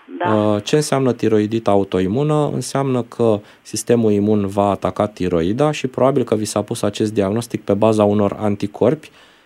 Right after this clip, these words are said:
Speaker 2: care au fost găsiți în sânge, niște anticorpi îndreptați împotriva tiroidei.
Speaker 1: Da.
Speaker 2: Acest lucru poate să ducă la distrugerea tiroidei până la nivelul la care ea să nu mai poată să producă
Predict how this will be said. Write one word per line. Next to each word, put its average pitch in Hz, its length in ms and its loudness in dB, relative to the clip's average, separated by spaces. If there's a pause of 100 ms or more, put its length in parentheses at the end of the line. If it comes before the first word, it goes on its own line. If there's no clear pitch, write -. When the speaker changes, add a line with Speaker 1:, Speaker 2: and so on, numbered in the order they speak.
(180)
Speaker 2:
care 104 140 2
au 107 60 2
fost 110 360 -2
găsiți 104 400 -2
în 92 60 -4
sânge, 143 460 0
niște 131 260 -4
anticorpi 120 540 -2
îndreptați 113 580 -2
împotriva 110 720 0
tiroidei. 98 580 -2 (720)
Speaker 1:
Da. 190 260 -2
Speaker 2:
Acest 143 360 0
lucru 101 520 2 (340)
poate 123 260 2
să 98 440 0
ducă 98 520 0 (180)
la 95 380 0
distrugerea 101 840 0 (240)
tiroidei 95 720 0 (340)
până 143 200 2
la 120 140 2
nivelul 113 440 2
la 117 120 0
care 113 220 -2
ea 123 120 2
să 123 140 -6
nu 123 80 -2
mai 113 140 0
poată 110 440 -2
să - 160 -10
producă 98 600 -2